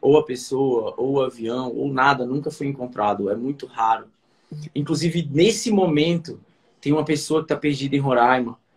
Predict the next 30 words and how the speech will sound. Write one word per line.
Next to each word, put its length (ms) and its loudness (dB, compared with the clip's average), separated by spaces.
Quatro 340 2
pessoas 720 -8
que 80 -16
já 60 -4
estão 200 -6
há 80 0
oito 280 -2
dias. 500 -2
Eles 180 -2
entraram 240 -2
em 40 -6
contato 360 -2
comigo, 340 -4
a 40 0
família. 600 -4
Eu 160 -2
tô 140 2
tentando 380 2
dar 160 2
força, 580 -4
mas, 220 -2
assim, 480 -4
as 140 -6
probabilidades 600 2
são 140 -6
muito 340 -2
baixas. 580 -4
Eu, 280 -4
eu 260 -2
sempre 500 -2